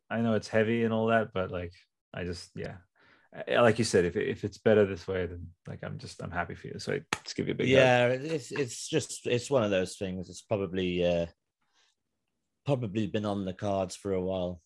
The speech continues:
Speaker 2: It's just
Speaker 1: Yeah, man.
Speaker 2: one of those things when you've been together for so long, it's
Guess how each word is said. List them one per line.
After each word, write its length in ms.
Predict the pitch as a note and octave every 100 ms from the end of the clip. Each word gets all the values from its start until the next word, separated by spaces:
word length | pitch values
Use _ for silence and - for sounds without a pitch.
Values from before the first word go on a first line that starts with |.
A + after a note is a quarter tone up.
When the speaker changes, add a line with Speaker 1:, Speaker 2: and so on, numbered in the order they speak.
| _
Speaker 2:
It's 180 | D2 -
just 180 | F2+ F#2+
Speaker 1:
Yeah, 160 | F#2
man. 220 | F2 E2+ E2 _ _ _ _ _ -
Speaker 2:
one 140 | G#2+
of 60 | A2
those 180 | G#2
things 200 | A#2 G#2+
when 100 | G#2
you've 120 | G2+ F#2
been 120 | G2
together 340 | - G#2 F#2
for 140 | - F#2+
so 240 | G2+ F#2
long, 320 | F#2 F2 F2
it's 420 | E2+ - - -